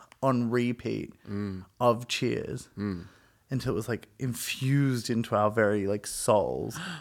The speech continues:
Speaker 1: Okay, here's the thing. If it is about the set that's going in,
Speaker 2: Mm-hmm.
Speaker 1: I think The Nanny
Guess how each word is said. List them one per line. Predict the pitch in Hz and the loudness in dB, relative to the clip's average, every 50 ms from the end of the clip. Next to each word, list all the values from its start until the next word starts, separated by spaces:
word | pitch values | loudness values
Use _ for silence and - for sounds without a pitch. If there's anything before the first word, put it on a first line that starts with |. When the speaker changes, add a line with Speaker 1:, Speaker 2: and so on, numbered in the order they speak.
| - _ _ - - - | -14 _ _ 0 6 8
Speaker 1:
Okay, | 220 214 202 190 147 - - | 8 10 10 10 8 8 6
here's | 156 - 214 262 247 240 | 4 4 6 6 6 6
the | 214 | 6
thing. | 165 156 131 120 - | 4 4 4 4 4
If | 185 185 202 | 4 6 6
it | 214 180 | 6 6
is | 220 208 247 | 6 6 8
about | 208 220 - - | 8 10 10 8
the | - 170 | 6 2
set | - - 139 113 - - | 0 2 2 2 2 0
that's | 120 120 - | -4 -8 -4
going | - 113 110 113 110 | -4 -2 -2 0 0
in, | 107 110 110 120 156 185 185 - - | 0 -2 -2 -2 -2 -4 -4 -6 -6
Speaker 2:
Mm-hmm. | - 123 120 117 104 98 - - _ _ _ - | -4 -4 -2 -2 -4 -6 -8 -10 _ _ _ 8
Speaker 1:
I | 202 214 226 | 10 10 10
think | 220 226 240 226 214 208 - - | 8 6 4 4 4 4 4 2
The | 175 | 2
Nanny | 151 143 135 131 131 127 123 139 151 165 196 208 226 | 2 4 6 6 6 6 4 4 2 2 0 0 -2